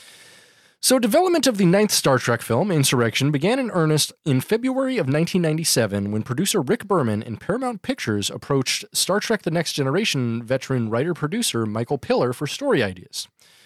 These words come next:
With Star Trek First Contact screenwriters Ronald D. Moore and Brandon Braga occupied not only by their work on Star Trek Deep Space Nine and Star Trek Voyager, respectively,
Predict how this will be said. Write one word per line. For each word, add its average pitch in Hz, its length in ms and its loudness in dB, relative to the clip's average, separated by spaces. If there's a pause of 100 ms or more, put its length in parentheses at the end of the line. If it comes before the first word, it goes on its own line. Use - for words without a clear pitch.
(200)
With 127 120 -2
Star 190 160 0
Trek 240 180 -2
First - 220 -2
Contact 202 440 -2
screenwriters 117 640 -2
Ronald 131 320 -4
D. 113 100 -2
Moore 170 280 -2
and 120 180 -8
Brandon 127 300 -2
Braga 127 400 0
occupied 123 500 -4
not 117 240 -4
only 208 320 -2
by 110 160 -2
their 104 140 -2
work 104 240 -4
on 101 120 -6
Star 104 200 -4
Trek 98 220 -8
Deep 104 160 -12
Space - 340 -10
Nine 127 260 -2
and 110 240 -8
Star 101 200 -6
Trek 90 160 -16
Voyager, 113 420 0
respectively, 104 720 -4